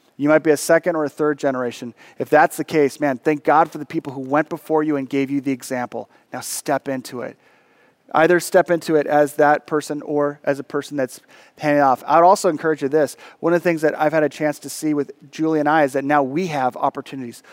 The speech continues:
four other opportunities to send into the darkness these, these missiles of light of people that are going to be generous with the world around them through the local church and beyond. And that's something that if you're someone who has kids, you can start to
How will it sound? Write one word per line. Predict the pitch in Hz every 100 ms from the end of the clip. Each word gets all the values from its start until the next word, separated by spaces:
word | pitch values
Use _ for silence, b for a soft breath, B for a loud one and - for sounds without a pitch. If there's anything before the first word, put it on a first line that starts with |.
| B
four | _ 180 190 202
other | 175 180
opportunities | 160 - 151 160 147 131 120 B B
to | -
send | - 165 165
into | 185 170
the | 156
darkness | 143 151 156 156 147 127
these, | - 143 131
these | 147 123 -
missiles | - 156 175 196 175
of | 156
light | 151 151 143 - b b b b b b _ -
of | 147
people | - 190 190
that | 170 156
are | 147
going | 160 165
to |
be | 151 151
generous | 127 151 156 151 -
with | 147
the | 143
world | 135 147 147
around | 135 135 143
them | 131 120 _ _ _ _ _ -
through | 165
the | 165 165
local | 156 160
church | 143 - 156 -
and | - 147
beyond. | 139 131 131 139 143 127 196 b b b b -
And | 131
that's | 139 170 -
something | 160 160
that | 147
if | 135 -
you're | 170
someone | 165 175 165
who | 143
has | 127 -
kids, | - 175 170 127 - - _
you | 151
can | - 143
start | - - - 165 180 170
to | - 135